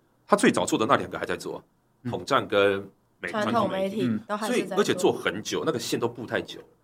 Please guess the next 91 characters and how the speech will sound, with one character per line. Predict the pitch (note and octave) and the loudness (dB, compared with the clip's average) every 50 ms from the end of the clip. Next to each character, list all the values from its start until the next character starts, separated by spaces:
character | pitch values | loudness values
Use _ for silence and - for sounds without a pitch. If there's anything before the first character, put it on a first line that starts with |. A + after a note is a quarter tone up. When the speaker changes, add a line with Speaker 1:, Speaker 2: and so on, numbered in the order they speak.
| _ _ _ _ _ - | _ _ _ _ _ -2
Speaker 1:
所 | - G#3+ | 2 6
以 | |
他 | G#3 A3 | 6 6
其 | G#3 - | 6 6
实 | A#2 A2 | 2 0
真 | - C#3+ | 0 2
的 | A#2 G2+ | 2 2
要 | G2+ G#2+ | 2 2
做 | G#2+ A#2 A2 | 2 0 0
操 | - - F#2 | 0 0 0
作 | F2+ G#2 G2+ | 0 0 -2
的 | F#2 D#2+ | -2 -4
时 | D#2+ - | -2 -2
候， | G#2 | -2
我 | G2 E2+ | 0 0
都 | F2 - G2+ | 0 2 2
会 | G#2 | 0
这 | F#2+ G#2 | 0 0
样 | F#2+ F2 | -2 -2
讲， | E2+ - - - - _ _ _ _ _ _ _ | -4 -8 -14 -16 -16 _ _ _ _ _ _ _
他 | - - A#3+ | 6 6 6
平 | A#3+ - B2+ | 6 4 0
常 | A#2 A#2+ B2 B2 | -2 0 0 0
想 | A#2 - E2 G2 | 0 -2 0 2
要 | B2+ B2 | 0 0
广 | - - G#2 F2 | 2 2 0 0
泛 | E2+ - - D#3+ A#2+ | 2 0 0 0 0
的 | G2 F2+ | 0 -2
散 | - - A#2+ G#2+ | -2 -2 -2 -2
播 | F#2+ F#2+ A2+ G#2 - | 0 0 0 0 0
阴 | G#2 G#2+ | -2 -4
谋 | G#2+ F#2+ D#2+ D#2+ | -4 -4 -4 -4
论， | E2+ F#2+ - - - _ _ _ _ - | -4 -4 -6 -6 -10 _ _ _ _ 4
或 | G#3+ | 6
者 | G3+ E3 | 6 6
广 | - - F2+ - | 6 2 0 2
泛 | - E3 C3 | 2 2 2
的 | A2 G2 | 2 0
散 | F#2 C3+ B2 | 0 -2 0
播 | A#2 A#2+ A#2 | 0 0 -2
一 | G#2+ A2 | -2 -2
些 | G#2+ A#2 A2 G#2+ G#2 G#2 | -2 0 2 2 2 0
主 | - - - G2+ G#2+ B2 | -2 -6 -8 -6 -6 -6
体、 | B2+ - C3+ | -8 -10 -8
一 | - B2+ | -8 -4
些 | B2 C3 | -4 -2
意 | A#2+ D3 C3+ | -2 -2 -2
识 | A#2 - A2+ | -2 -2 -4
形 | F#2+ - - E2+ | -4 -6 -8 -4
态 | E2 G2 F#2 | -2 -2 -2
的 | F2+ | -2
东 | - E2+ E2+ E2+ | -4 -6 -8 -8
西， | E2 - F2 E2 E2 - _ _ _ _ _ _ | -8 -6 -6 -8 -8 -10 _ _ _ _ _ _
他 | - D3+ | 6 6
就 | D3+ E3 | 6 6
是 | C3+ C#3+ | 6 6
靠 | C#3 C3+ | 6 4
这 | A#2 B2 A#2 | 4 4 2
些 | A2+ | 2
社 | - B2 | 2 2
群 | G#2+ - F#2+ | 0 0 -2
媒 | F2+ F2+ | -4 -4
体 | - F2+ | -4 -4
不 | - F2 F2+ | -4 -2 -2
断 | G2 G2 | -2 -2
的 | F2 | -2
推。 | E2 - - C#2 - - _ _ _ - A2+ - | -4 -8 -10 -12 -12 -14 _ _ _ -20 -20 -16
Speaker 3:
嗯。 | - A#3 A#3 | -14 -10 -4
Speaker 1:
比 | G#3 | 0
如 | F#3 D3 | 0 2
说， | - D3 C#3+ | 4 4 4
我 | B2+ G#2 G2+ G2 G2 G2 G2 | 4 4 2 2 2 2 0
举 | G2 G2+ | -2 -2
个 | F#2+ G2+ | -2 0
例 | A2+ A#2+ - | 2 0 2
子， | F#2+ | 4
他 | F2 A#2 | 4 4
一 | A#2 C3 | 4 2
年 | A2+ G2 F#2 | 0 0 -2
前 | F2+ - E2+ | -2 -4 -2
他 | E2 F#2+ | 0 2
用 | A2 B2 B2+ A#2 | 2 2 2 2
社 | A2 - A2+ | 2 2 0
群 | F#2+ - F2 | 0 -2 -4
媒 | F2 F2 | -6 -4
体 | F2 F2+ | -4 -4
不 | D#2+ - | -4 0
断 | G2 A#2 A#2 | 2 2 2
的 | G2 | 2
在 | E2+ G#2 G2+ | 2 0 0
推 | F#2+ - - F2 E2+ | 0 0 -2 -4 -4